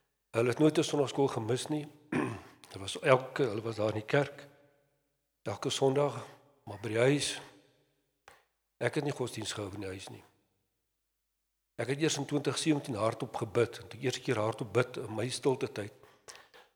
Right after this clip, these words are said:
wat ens-, mense eintlik nie stilte tyd noem nie, dit is eintlik, dit is wanneer jy gesels met die Here, maar, maar toe ek hard bid, toe skrik ek, skrik vir my eie stem, eers in twintig sewentien, julle. So my voorbeeld aan my kinders was nie reg nie, elk het hulle s-,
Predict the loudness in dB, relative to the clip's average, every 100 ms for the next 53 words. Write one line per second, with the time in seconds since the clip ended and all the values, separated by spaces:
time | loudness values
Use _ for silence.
0 | -8 -4 0 -2 0 0 2 0 0 -2
1 | 0 2 2 4 0 0 -8 2 4 4
2 | 0 -6 -10 -4 -2 0 -2 -2 -14 -16
3 | _ _ _ _ _ _ _ _ _ _
4 | -6 0 2 4 2 -2 2 4 4 2
5 | -4 0 0 0 -4 -4 -6 -8 -20 -20
6 | -20 -18 -18 -18 -20 -20 _ _ -2 4
7 | 6 8 8 8 6 6 6 -2 -2 -4
8 | -4 -4 -2 -4 0 0 2 2 2 -14
9 | -8 -8 -6 -6 -6 -6 0 0 0 -4
10 | -12 -12 -14 -18 _ _ _ _ _ _
11 | _ -20 -6 2 6 6 12 12 12 12
12 | 10 2 4 6 6 4 4 6 6 2
13 | 0 -6 -2 0 0 -2 -2 -2 -6 -12